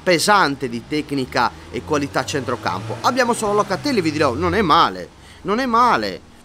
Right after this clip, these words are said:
Però non basta, lo sappiamo benissimo. Poi se basterà questa Juventus, questo Locatelli qua, è perché Locatelli è andato ben oltre le più rosee aspettative.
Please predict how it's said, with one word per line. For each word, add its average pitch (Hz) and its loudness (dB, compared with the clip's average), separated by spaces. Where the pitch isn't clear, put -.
Però 247 4
non 285 0
basta, 143 -2
lo 117 -6
sappiamo 165 -6
benissimo. 147 -4
Poi 233 4
se 139 -2
basterà 143 -2
questa 127 -10
Juventus, 123 -6
questo 175 0
Locatelli 151 0
qua, 220 2
è 156 -2
perché 131 -2
Locatelli 113 -2
è 170 -8
andato 131 -2
ben 156 0
oltre 156 -2
le 123 0
più 117 -4
rosee 110 0
aspettative. - -10